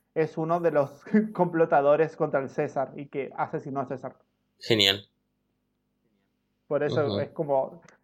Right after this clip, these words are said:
Speaker 1: eh, me esperaba, eh, no me esperaba esto, excepto de ti, Cassius tres mil.
Speaker 2: Te juro.
Speaker 1: Entonces, ahí está el chiste. Bueno,
Speaker 2: Sí.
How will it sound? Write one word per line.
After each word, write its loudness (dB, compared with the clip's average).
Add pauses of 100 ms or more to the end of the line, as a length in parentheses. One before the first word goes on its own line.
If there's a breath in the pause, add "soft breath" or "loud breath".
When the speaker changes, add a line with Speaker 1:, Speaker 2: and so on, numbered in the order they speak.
(140)
Speaker 1:
eh, -4 (140)
me -6
esperaba, 6
eh, -2
no -4
me 2
esperaba 4
esto, -4
excepto -2
de 4
ti, -4
Cassius 0
tres -8
mil. -6
Speaker 2:
Te 4
juro. -4
Speaker 1:
Entonces, -4
ahí -4
está -4
el -2
chiste. -8
Bueno, 0
Speaker 2:
Sí. 4